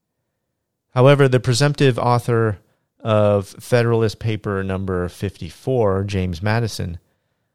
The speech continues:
argued that the Constitution was correct to view our slaves as possessing the mixed character of persons and of property.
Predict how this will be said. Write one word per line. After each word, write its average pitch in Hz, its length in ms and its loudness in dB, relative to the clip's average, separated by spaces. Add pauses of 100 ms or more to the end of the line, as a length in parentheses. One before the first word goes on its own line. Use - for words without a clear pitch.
(160)
argued 139 420 2
that 123 320 0
the 127 80 -2
Constitution 113 1000 -4
was 101 460 -4
correct - 640 -8 (140)
to 107 120 -10
view 101 440 -6 (300)
our 107 540 0
slaves 87 720 -6 (520)
as 98 200 -6
possessing 104 680 -4 (420)
the 107 100 -6
mixed - 440 -2
character 110 540 0
of - 220 -4
persons 107 760 -4
and 98 260 -6
of 92 300 -4 (100)
property. - 640 -10